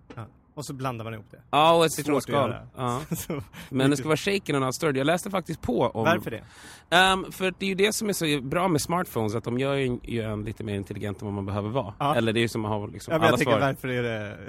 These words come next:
Speaker 2: Jaha,
Speaker 1: <laughs> inte
Speaker 2: ja, men så
Speaker 1: varför,
Speaker 2: jag
Speaker 1: va-, va-, varför lo-, look it up? Alltså, bara,
Speaker 2: Alltså,
Speaker 1: ja.
Speaker 2: min teori
Speaker 1: Mm.
Speaker 2: bakom Shaken Not Stirred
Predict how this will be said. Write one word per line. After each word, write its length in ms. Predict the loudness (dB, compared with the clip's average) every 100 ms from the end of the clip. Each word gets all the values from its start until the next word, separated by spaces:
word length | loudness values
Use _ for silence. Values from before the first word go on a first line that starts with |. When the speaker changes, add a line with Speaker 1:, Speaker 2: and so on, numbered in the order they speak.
| -6
Speaker 2:
Jaha, 320 | 0 4 4
Speaker 1:
<laughs> 40 | 4
inte 100 | 4
Speaker 2:
ja, 60 |
men 120 | 4 6
så 60 |
Speaker 1:
varför, 100 | 6
Speaker 2:
jag 60 | 4
Speaker 1:
va-, 140 | 2
va-, 140 | -2 -2
varför 460 | 0 -2 -2 -6 -6 -12 -20 -20 -10
lo-, 280 | -8 -6
look 220 | -6 -8 -8
it 60 |
up? 100 | -10 -10
Alltså, 180 | -16 -8
bara, 80 | 2
Speaker 2:
Alltså, 220 | 2 4
Speaker 1:
ja. 60 | 4
Speaker 2:
min 760 | 6 6 4 4 4 4 2 -4 -18 -10
teori 500 | -2 0 0 -4 -6 -12 -14
Speaker 1:
Mm. 160 | -10 -2
Speaker 2:
bakom 520 | -2 -2 -6 -6 -8 -14 -20 -20 -20 -8
Shaken 360 | -6 -4 -6
Not 180 | -8 -8
Stirred 380 | -10 -8 -8